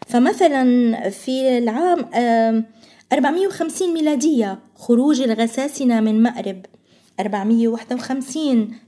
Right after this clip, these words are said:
ميلادية مجمع، آه، خلق، آه، خلق الدنيا، خمسمية واثنين الملك، آه، يعني سنة خمسمية واثنين ميلادية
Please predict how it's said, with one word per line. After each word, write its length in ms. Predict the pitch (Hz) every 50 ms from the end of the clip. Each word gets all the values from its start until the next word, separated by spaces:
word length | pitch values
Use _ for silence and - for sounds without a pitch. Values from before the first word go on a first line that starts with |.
| -
ميلادية 600 | 214 226 233 220 214 208 208 220 220 214 208 202
مجمع، 520 | 202 202 214 220 - 220 214 208 196 190 202 - - - - _ _ -
آه، 840 | - 202 208 208 208 208 208 202 202 202 202 196 196 196 190 185 185 - _ _ _ _ _ _ _ -
خلق، 560 | - - 233 226 226 - - 226 202 - -
آه، 60 | 165
خلق 320 | 170 - - 233 233 226 233 - 208
الدنيا، 580 | 190 190 247 294 370 370 349 294 233 202 185 185 - - - - - - - - - -
خمسمية 460 | - 240 262 254 - 294 330 330 311
واثنين 680 | 294 302 - - 330 339 370 392 370 320 254 220 202 - - -
الملك، 640 | 214 226 226 220 220 254 285 285 269 - - 220 - -
آه، 220 | - 208 208 196
يعني 260 | - - 170 190 196
سنة 300 | 196 - 247 254 233 175 160 - - - -
خمسمية 500 | - - - 214 220 - 226 233 233 226
واثنين 400 | 208 220 - - 240 240 240 226
ميلادية 560 | 220 214 214 208 208 208 240 226 214 185 196